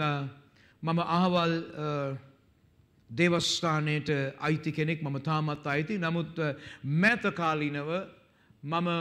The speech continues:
ඔබගේ වගේ සභාවකට, ඔගොල්ලන්ගේ වගේ සභාවකට දැන් සති කීපයක් සහභාගී වෙනවා. නමුත් මට ප්‍රශ්න ගොඩක් තිබෙනවා." මං කිව්වා, "බොහොම හොඳයි.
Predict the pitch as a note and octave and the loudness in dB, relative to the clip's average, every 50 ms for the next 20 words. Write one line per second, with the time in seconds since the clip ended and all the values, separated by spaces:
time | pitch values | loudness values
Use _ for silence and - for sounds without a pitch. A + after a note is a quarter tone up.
0 | E3 - - - - _ _ _ _ - G#3 F#3+ G#3 A3+ G#3+ F3+ F3 F#3 F3 E3 | -4 -6 -10 -18 -20 _ _ _ _ 2 2 4 4 4 2 2 2 2 2 4
1 | D#3+ F3 F3 F3 E3+ D#3+ D#3 D3+ - - - E3 D#3 E3 D#3+ D3+ C#3 C3 C#3+ C#3+ | 2 0 0 2 2 0 0 0 0 -2 -2 -2 0 0 0 0 0 -2 -4 -4
2 | D#3+ E3+ F#3 F3 G3 F#3+ F#3 F3 E3 D3+ D3+ D#3 D3+ D#3+ E3 D#3+ D#3+ D3+ D3 - | 0 0 2 4 4 4 4 2 0 0 0 0 0 0 0 0 0 -2 -2 -2
3 | - D#3+ D3+ D3 D3 C#3+ C#3+ D3 C#3 D3 B2 C#3+ C3+ C3+ - - - - _ C#3 | -4 -4 -2 -2 -2 -2 -4 -4 -8 -8 -8 -8 -8 -8 -10 -18 -20 -16 _ -4
4 | D3 D3 C#3+ C#3 C#3 - - - - - E3+ C3+ - E3 - - E3+ E3 - - | -2 -2 -2 -4 -10 -12 -8 -8 -4 -4 -4 -4 -4 -6 -2 -2 -2 -2 0 -2
5 | D3+ D3 C#3 - G#3 - - D#3+ D3+ D3+ D3 D3+ D3+ D3+ D3+ D#3 D#3 D#3+ E3 E3+ | -4 -4 -2 -2 -4 -2 -2 -2 -2 -2 -2 -2 -2 -2 -2 -2 -2 0 0 -2
6 | E3+ - - - - G3+ G#3 G#3+ E3+ G3 F#3 F3+ - - F3+ F#3+ F3+ - - E3+ | -2 -4 -8 -2 4 4 4 6 6 4 4 2 2 2 -2 0 2 2 2 2
7 | E3+ D#3+ D#3+ E3+ E3+ E3 D#3+ - - - E3 D3+ D3+ C3+ B2 A2+ A2 A2 - - | 2 0 2 2 2 0 -2 -4 -6 -6 -4 -2 -2 -2 -4 -6 -8 -10 -14 -14
8 | - D#3+ E3 D#3+ D3+ - D#3 D#3 C#3+ C#3+ F3 F#3 F#3+ F#3+ F3+ E3+ F3+ F3+ E3 E3+ | -4 -2 0 0 0 0 -2 -2 0 2 2 2 2 2 0 0 0 0 2 2
9 | E3+ F3+ F#3 | 2 2 2